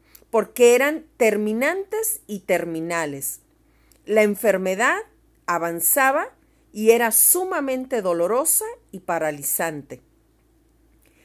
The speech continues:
Por esa época adopté un hábito que me llenaba de esperanza.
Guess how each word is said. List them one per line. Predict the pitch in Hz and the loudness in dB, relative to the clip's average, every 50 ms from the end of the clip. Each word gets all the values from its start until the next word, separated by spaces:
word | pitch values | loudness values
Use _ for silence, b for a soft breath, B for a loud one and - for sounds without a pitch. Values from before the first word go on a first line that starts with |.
| b b b | b b b
Por | b 254 269 285 | b 4 6 6
esa | 330 349 - 440 415 349 | 6 4 2 0 0 0
época | 277 262 262 254 240 247 - 254 - - | -2 -2 -2 -4 -4 -2 -4 -6 -4 -4
adopté | - 214 185 190 185 - - 247 254 | -4 -2 -2 -4 -6 -4 -2 -2 -2
un | 269 285 285 | 0 0 -2
hábito | 277 247 220 233 220 - - 254 247 - _ _ | -2 -2 -2 -4 -8 -6 -6 -6 -6 -6 _ _
que | - 220 208 | 0 0 0
me | 202 196 190 180 | 0 0 -2 -4
llenaba | 160 - - 190 180 175 180 190 208 226 247 277 294 285 | -6 -8 -8 -6 -6 -6 -4 -2 -2 -2 -2 -2 -4 -6
de | 233 208 | -6 -6
esperanza. | 180 - - - - 165 156 156 156 156 151 143 - - 135 127 | -6 -6 -6 -6 -6 -6 -4 -4 -6 -8 -8 -10 -10 -12 -12 -14